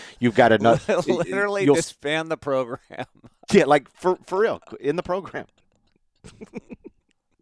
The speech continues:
Speaker 1: If you can't beat Abilene Christian without P J Washington, just,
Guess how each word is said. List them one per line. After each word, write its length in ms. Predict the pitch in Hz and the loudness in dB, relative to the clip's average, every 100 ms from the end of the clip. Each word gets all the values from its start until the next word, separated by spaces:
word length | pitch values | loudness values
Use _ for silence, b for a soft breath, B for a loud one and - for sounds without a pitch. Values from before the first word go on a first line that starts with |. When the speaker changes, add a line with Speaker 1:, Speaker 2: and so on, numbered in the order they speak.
| B B B B - - | B B B B -14 0
Speaker 1:
If 240 | - - | 0 0
you 60 | 175 | -6
can't 220 | 240 240 | -2 -2
beat 140 | 240 202 | 2 6
Abilene 320 | 170 165 156 | 6 4 -4
Christian 280 | 160 147 151 | -6 -8 -4
without 220 | 131 123 | -2 -2
P 80 | 139 | -4
J 120 | 127 | -8
Washington, 400 | 123 165 - 143 | -6 -10 -12 -14
just, 200 | 156 - | -14 -14